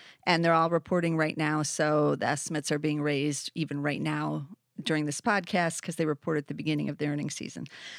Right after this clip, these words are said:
So all those things are good for the small banks. Um, there were some small and mid caps in this screen, so that's good. And another thing, though, you have to be aware if you're looking for the number of analysts under six,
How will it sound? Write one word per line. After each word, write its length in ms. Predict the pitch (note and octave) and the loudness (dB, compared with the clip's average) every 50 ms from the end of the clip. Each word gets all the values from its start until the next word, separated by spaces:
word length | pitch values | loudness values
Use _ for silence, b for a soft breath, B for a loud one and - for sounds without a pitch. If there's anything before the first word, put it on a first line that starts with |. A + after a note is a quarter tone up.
| B B B B B B B - | B B B B B B B -4
So 260 | - - F4 D4 C#4 | 2 6 8 8 8
all 120 | C#4 C#4 | 8 6
those 160 | C#4 D4+ D4 | 4 2 2
things 240 | - - C4 C4 - | 2 2 2 2 2
are 60 | C4 | 2
good 180 | A#3 G#3+ G3+ G3 | 4 4 2 2
for 140 | - G#3 G3 | 2 2 2
the 60 | G#3 | 2
small 220 | - - G3 F3 | 2 2 2 2
banks. 480 | E3+ D3+ D3 - D#3 E3 F3 - - - - | 4 2 2 2 2 0 0 -2 -4 -2 2
Um, 220 | G3 F3+ F3 F3+ F3 | 4 4 4 4 4
there 100 | F#3+ G3+ | 2 4
were 160 | A#3+ G4 B4 | 4 4 4
some 200 | - - B4+ A4 | 2 0 -4 -4
small 300 | - - D#4+ C#4 C4 C4 | -2 2 2 4 6 6
and 120 | C4 B3 | 6 6
mid 160 | A#3+ C#4 - | 4 4 2
caps 360 | - C4 A3+ G3+ - - - - - | 2 2 2 2 2 -2 -8 -6 0
in 280 | - F#3 F3 F3 E3+ | 2 2 4 4 4
this 180 | E3 E3 D#3+ D3+ | 4 4 2 2
screen, 420 | - - - F3 E3 D#3+ E3 F#3 | 0 -2 -2 0 2 4 4 2
so 180 | G3+ - - G3 | 2 2 2 2
that's 360 | E3+ F3+ F3+ A3+ - - - | 4 4 2 2 2 -2 -4
good. 400 | - F#3 E3+ D#3+ D#3+ D#3+ E3 - - | 2 4 6 8 8 6 6 4 4
And 140 | F#3 F#3 F3 | 2 4 4
another 420 | F#3 F#3+ G3+ B3 D#4 E4+ F4+ F4 | 6 6 6 4 4 4 4 2
thing, 300 | C#4+ - A3+ G3 F3+ F3+ | 2 2 2 2 4 4
though, 100 | E3+ E3+ | 4 4
you 140 | E3+ E3+ E3 | 4 4 4
have 200 | F3 F#3 F3+ - | 4 4 2 0
to 100 | - F#3 | -2 -2
be 100 | F3 F3+ | 0 2
aware 320 | F3 E3 E3 F3+ F3+ E3 | 2 4 4 4 4 4
if 140 | D#3 D3+ - | 4 2 2
you're 100 | E3 D#3+ | 0 0
looking 420 | D#3 D#3+ F3 F3+ - - G3 F#3 F3 | 2 4 2 2 2 0 0 -2 -2
for 320 | - - F3 E3+ E3 E3 | -2 0 2 4 4 4
the 120 | D#3 D#3+ | 2 2
number 280 | D#3+ D#3+ D#3 D#3 D#3 D#3+ | 0 0 0 2 2 0
of 80 | D#3 - | 0 0
analysts 440 | - D#3+ D#3+ D#3+ D#3 D#3+ D3 - - - | 0 0 0 2 0 0 0 -2 -2 -2
under 320 | - D#3+ D#3 D3+ D3+ D3+ C#3+ | -2 -2 0 0 0 0 0
six, 580 | - - - - G3+ E3+ D#3 D3+ D3+ - - | -2 -2 0 2 4 4 4 2 0 -4 -10